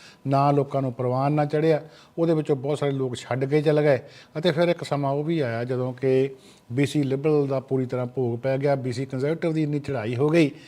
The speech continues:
ਕਿ ਉਹ ਲਗਭਗ ਬਰਾਬਰ ਸੀਟਾਂ ਵਿਧਾਨ ਸਭਾ ਦੇ ਵਿੱਚ ਜਿੱਤ ਗਏ। ਅ,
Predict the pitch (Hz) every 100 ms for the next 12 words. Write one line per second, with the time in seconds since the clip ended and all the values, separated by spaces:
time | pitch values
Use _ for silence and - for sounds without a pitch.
0 | - - _ 190 190 180 196 170 147 160
1 | 175 170 135 131 127 147 139 143 143 139
2 | 139 139 117 123 127 127 123 117 120 101
3 | - 95 113 107 - - - - - 127
4 | 127 131 135